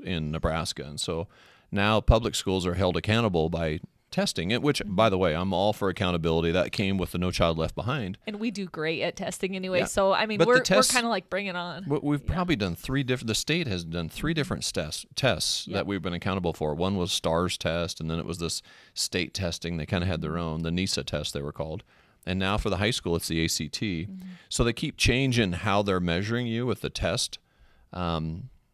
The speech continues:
Speaker 1: yeah. My, so your question was, is it important for principals? Well, to show your public, your community, that you're doing a decent job for that reason, yeah, I, it, it is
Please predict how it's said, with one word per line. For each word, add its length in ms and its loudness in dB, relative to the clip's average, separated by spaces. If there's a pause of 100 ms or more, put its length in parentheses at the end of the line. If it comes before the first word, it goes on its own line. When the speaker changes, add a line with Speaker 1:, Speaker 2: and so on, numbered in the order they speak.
(280)
Speaker 1:
yeah. 300 -2 (200)
My, 220 -6 (240)
so 440 2 (600)
your 120 -2
question 300 2
was, 140 2
is 220 0
it 160 0 (120)
important 560 -4
for 120 -4
principals? 520 0
Well, 380 2 (1040)
to 100 -6
show 240 4
your 200 2
public, 520 10
your 120 -2
community, 560 2
that 200 -2
you're 160 -2
doing 280 4
a 40 0
decent 380 0
job 320 0
for 120 -4
that 180 0
reason, 300 -2
yeah, 180 -4
I, 60 -2
it, 160 -4
it 380 -2
is 380 -4